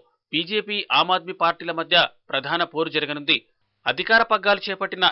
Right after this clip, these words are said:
నలభై తొమ్మిది రోజులకే పలాయనం చిత్తగించిన ఆప్ అధినేత కేజ్రీవాల్ వైఫల్యాన్ని ఎత్తిచూపడానికి బీజేపీ ప్రయత్నిస్తోంది. అభివృద్ధి, చలో మోడీ కే సాథ్ నినాదాలతో ఢిల్లీ వాసులను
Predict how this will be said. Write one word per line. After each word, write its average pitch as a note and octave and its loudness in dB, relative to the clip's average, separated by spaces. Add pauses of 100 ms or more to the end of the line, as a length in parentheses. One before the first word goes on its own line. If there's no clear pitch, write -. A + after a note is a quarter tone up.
(120)
నలభై D#3 0
తొమ్మిది F3 -6
రోజులకే F3+ 0 (440)
పలాయనం F#3+ 4
చిత్తగించిన F#3+ -6 (340)
ఆప్ F3+ 2
అధినేత F#3 -4 (240)
కేజ్రీవాల్ F3+ -2
వైఫల్యాన్ని E3+ 0 (100)
ఎత్తిచూపడానికి E3 -2 (440)
బీజేపీ E3+ -4
ప్రయత్నిస్తోంది. D3+ -2 (600)
అభివృద్ధి, F3 -2 (240)
చలో F3 0 (100)
మోడీ F3 -4
కే F#3+ -4
సాథ్ F3 2
నినాదాలతో E3+ 0 (460)
ఢిల్లీ E3 0
వాసులను G3 0